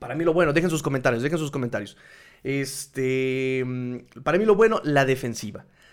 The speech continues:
Seis despejes, pero este, logró contra los, eh, Jets.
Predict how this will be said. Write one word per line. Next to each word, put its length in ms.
Seis 460
despejes, 480
pero 220
este, 580
logró 340
contra 360
los, 260
eh, 760
Jets. 380